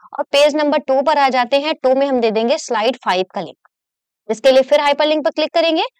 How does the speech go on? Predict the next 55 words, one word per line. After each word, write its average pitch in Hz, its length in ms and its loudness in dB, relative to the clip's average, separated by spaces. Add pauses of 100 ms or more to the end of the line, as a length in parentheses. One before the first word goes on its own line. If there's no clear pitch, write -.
(140)
और 233 80 -14
place 285 300 0
in 302 120 -2
this 285 180 -2
document 269 340 -2
पे 302 80 -2
क्लिक 294 220 -2
करेंगे 302 320 0
और 349 60 -2
स्लाइड 254 400 -2
फ़ाइव 233 360 -2
का 247 80 -6
हम 214 140 -6
यहाँ 196 120 -6
पे 262 120 -2
लिंक 185 260 -2
दे 151 120 -6
देंगे। 139 220 -14 (880)
अब 285 80 0
देख 370 180 0
रहे 440 80 -2
हैं 466 100 0
जब 302 120 2
तक 403 260 0
हम 415 120 0
इस - 200 0
पे 370 100 0
क्लिक - 300 -4
कर 320 140 2
रहे 254 120 0
हैं 302 80 -2
तो 403 100 -4
कुछ 349 220 -4
भी 339 140 0
नहीं 262 140 2
आ 156 120 -4
रहा 139 100 -12
है, - 380 -20
इस - 100 -18
पे 277 120 2
भी 330 120 -2
क्लिक 320 220 -4
कर 320 80 0
रहे 311 80 -2
हैं 339 100 -2
तब 226 120 0
भी 233 140 0
कुछ 285 200 -4
नहीं 294 140 0
आ 277 100 -2
रहा 269 100 0
है 277 60 -8 (400)
हाइपरलिंक 262 420 0
के 262 80 0
लिए। 262 140 0